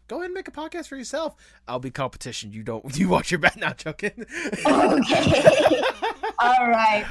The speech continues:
Speaker 1: <laughs>
Speaker 2: See, I mean, don't, don't get me started, because I'm the kind of person that'd be like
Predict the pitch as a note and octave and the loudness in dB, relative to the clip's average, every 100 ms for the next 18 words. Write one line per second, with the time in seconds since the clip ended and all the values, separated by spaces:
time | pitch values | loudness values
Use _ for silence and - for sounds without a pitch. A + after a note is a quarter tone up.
0 | - - - G3+ C#4+ C#4+ - C#4 C#4+ C#4+ | -4 -2 -2 0 4 4 2 2 4 4
1 | C#4 C4+ - - A3+ A3+ D4 D#4+ C#4+ E4 | 2 -2 -20 -16 -12 0 2 2 4 2
2 | E4 F4 D4 - C4+ C4 A#3+ A3+ A#3 C4+ | 4 4 2 2 4 4 4 0 0 2
3 | A3 A3+ B3 C#4+ D4 C#4+ B3 A#3+ A#3 A#3 | 2 2 2 0 2 2 4 2 2 0
4 | G3+ A3+ G#3+ | 2 2 2